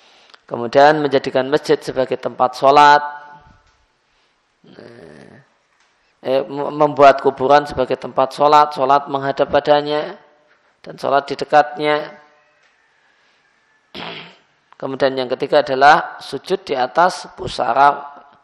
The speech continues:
atau di atas makam. Demikian juga haram merendahkan kubur dengan melangkainya, bil masyi 'alaiha,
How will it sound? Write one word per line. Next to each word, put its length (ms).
atau 240
di 80
atas 480
makam. 460
Demikian 320
juga 240
haram 360
merendahkan 600
kubur 480
dengan 800
melangkainya, 1200
bil 160
masyi 560
'alaiha, 840